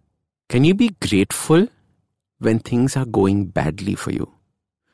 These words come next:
And that's what I want you to master this year.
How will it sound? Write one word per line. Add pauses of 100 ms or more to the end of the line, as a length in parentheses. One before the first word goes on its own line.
(160)
And
that's
what
I
want
you
to
master
this
year.